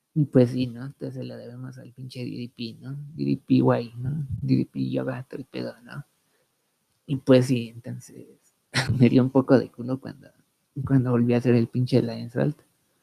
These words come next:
Pero que todavía la siga haciendo, pues, está cabrón eso, ¿no? Entonces, pues, sí, ¿no? <laughs> Y bueno, pues,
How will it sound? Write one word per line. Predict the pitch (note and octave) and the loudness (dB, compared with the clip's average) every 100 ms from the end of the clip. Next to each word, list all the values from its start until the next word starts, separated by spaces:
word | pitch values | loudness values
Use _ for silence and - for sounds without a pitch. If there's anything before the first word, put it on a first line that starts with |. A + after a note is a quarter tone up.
| _ _ _ _ _ _ _ D#3+ | _ _ _ _ _ _ _ 4
Pero | C3+ - | 4 4
que | C#3 | 2
todavía | - C3+ C#3 | 6 8 8
la | B2 B2 | 6 4
siga | C#3+ C3 | 0 -4
haciendo, | B2+ B2+ C#3+ D3 | -4 -2 0 0
pues, | D3+ B2+ - | -2 -6 -10
está | _ B2+ | _ -12
cabrón | - A2 A2 G2+ _ | -8 -8 -8 -12 _
eso, | - - | -20 -20
¿no? | B2+ - | -20 -20
Entonces, | D#3 - C3 C3+ C3 B2+ _ _ _ _ _ _ _ _ _ _ _ _ F#3 - | -20 -14 -14 -12 -14 -16 _ _ _ _ _ _ _ _ _ _ _ _ -8 -4
pues, | C3 C3 | -4 -4
sí, | B2+ A#2+ | -6 -12
¿no? | B2 | -8
<laughs> | C#3 - D#3 - _ _ - | -8 0 0 0 _ _ -2
Y | D3 C#3 | 2 2
bueno, | B2 B2+ - - | 2 -2 -10 -14
pues, | - - - _ | -12 -12 -16 _